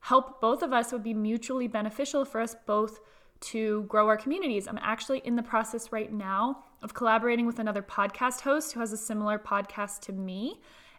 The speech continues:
And we're gonna do some kind of challenge or giveaway on our podcasts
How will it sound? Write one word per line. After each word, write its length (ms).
And 240
we're 80
gonna 140
do 100
some 180
kind 300
of 140
challenge 580
or 100
giveaway 540
on 220
our 100
podcasts 880